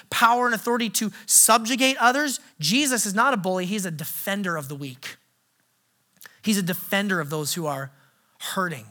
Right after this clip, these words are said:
There's a verse in, in Matthew nine where Jesus is ministering, and it says he gets ambushed by a crowd. And rather than being mad at them or resentful, it says that he had compassion on the crowd because he saw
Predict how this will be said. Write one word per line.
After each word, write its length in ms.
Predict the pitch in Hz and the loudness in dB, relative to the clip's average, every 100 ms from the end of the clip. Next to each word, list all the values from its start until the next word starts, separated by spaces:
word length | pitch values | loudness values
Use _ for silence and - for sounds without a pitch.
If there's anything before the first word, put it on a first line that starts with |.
| _ _ _ _ _ _ _ - _ _ _ | _ _ _ _ _ _ _ -20 _ _ _
There's 160 | - 175 | -4 -2
a 40 | |
verse 360 | 165 190 196 - | 0 2 2 0
in, 160 | 170 156 - - | -2 -6 -12 -8
in 180 | 165 165 | -4 0
Matthew 340 | 175 190 190 | 0 0 -4
nine 360 | 175 175 185 165 | 0 2 2 0
where 200 | 160 139 - - | -2 -4 -10 -8
Jesus 440 | 143 196 190 180 180 | -2 0 2 0 0
is 160 | 160 - _ 156 | -4 -6 _ -4
ministering, 580 | 196 220 214 202 175 | 0 2 0 0 -2
and 80 | 165 | -2
it 40 | 165 | -2
says 180 | 185 | 0
he 80 | 185 | -2
gets 180 | 175 - - | -2 -4 0
ambushed 500 | 214 240 196 165 - | 0 2 0 0 0
by 120 | 170 | 0
a 80 | 156 | 0
crowd. 580 | - 240 220 151 175 196 _ - - - | -2 4 4 4 0 -8 _ -20 -20 -10
And 100 | 160 | 0
rather 220 | 180 226 226 | 4 4 2
than 180 | 214 | -4
being 300 | 214 208 196 - 151 | -2 0 -2 -6 -6
mad 340 | 160 202 247 | 0 4 4
at 140 | 220 185 | 4 2
them 200 | 165 170 | 0 0
or 60 | |
resentful, 560 | 156 156 175 240 208 185 | -4 -2 0 0 0 -2
it 60 | |
says 260 | 165 208 190 | 0 0 0
that 120 | 180 | -4
he 200 | - 220 | -6 -4
had 320 | 190 202 202 - _ - | -2 -2 -2 -6 _ -10
compassion 720 | 202 170 - 208 233 233 202 | -8 -8 -6 -2 0 0 -6
on 160 | 147 147 | -8 -10
the 60 | |
crowd 480 | 127 151 127 120 156 - _ _ _ _ _ | -10 -8 -8 -8 -12 -18 _ _ _ _ _
because 300 | - 175 202 | -8 -4 -2
he 120 | 208 190 | 0 0
saw 560 | - - 254 190 170 | 2 0 2 2 0